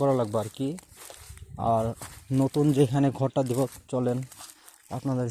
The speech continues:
সেই জায়গায় নেওয়া, নিয়ে যাই। আর ভিলেজ ব্লগগুলো যদি আপনাদের ভালো লাগে, তাহলে বেশি বেশি করে লাইক, কমেন্ট, শেয়ার করে দিবেন। So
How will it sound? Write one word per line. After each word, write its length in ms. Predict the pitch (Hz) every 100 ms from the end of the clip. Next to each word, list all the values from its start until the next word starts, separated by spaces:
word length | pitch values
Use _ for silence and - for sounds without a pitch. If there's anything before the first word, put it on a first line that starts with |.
| -
সেই 140 | 131 117
জায়গায় 240 | 127 123 131
নেওয়া, 180 | 131 131 107 107
নিয়ে 180 | 131 135 123
যাই। 160 | 117 147 - - - - - - - - - - - - - - - - - - - - - 123
আর 120 | 120 123 - - - - - - -
ভিলেজ 260 | 135 156 135
ব্লগগুলো 400 | 151 151 139 151 147
যদি 160 | 147 139
আপনাদের 280 | 135 143 135 110
ভালো 160 | 123 131 139
লাগে, 260 | 135 123 131 - - - - _ -
তাহলে 380 | 123 123 123 120 117 - - 135
বেশি 180 | 135 139
বেশি 160 | 127 139
করে 160 | 123 131 123
লাইক, 160 | 123 123
কমেন্ট, 240 | 139 131 123
শেয়ার 240 | - 127 117
করে 160 | 139 131 123
দিবেন। 240 | 123 127 143 - - - _ _ _ _ - - - _ _ _ _ _
So 160 | -